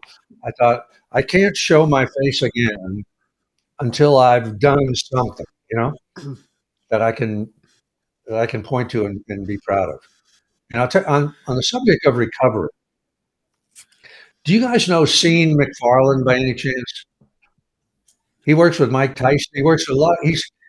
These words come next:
he's got a place here in Venice, and he's a, a real, uh, kind of, uh, um, guru to people who are,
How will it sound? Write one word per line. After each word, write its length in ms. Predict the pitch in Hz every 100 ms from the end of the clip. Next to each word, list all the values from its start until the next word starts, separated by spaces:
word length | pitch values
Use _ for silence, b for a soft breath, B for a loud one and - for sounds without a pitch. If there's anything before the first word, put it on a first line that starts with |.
| -
he's 120 | 131
got 160 | 175 196
a 40 |
place 340 | 196 165 160 -
here 220 | 143 127
in 140 | 110 104
Venice, 220 | 120 95 - B _ _ _ _ _ _ _ _
and 180 | 120 117
he's 200 | 135 123
a, 280 | 120 113 107 B B -
a 60 | 120
real, 340 | 143 143 131
uh, 280 | 113 104 107
kind 600 | - _ _ 139 117 101 101
of, 100 | 98
uh, 240 | 98 98 - b b _ _ _ _ 92
um, 300 | 98 98 95 _ _ _ _ _ _ - - - 113
guru 420 | 170 214 156 117
to 140 | -
people 300 | 120 143 131
who 160 | 123 127
are, 140 | 117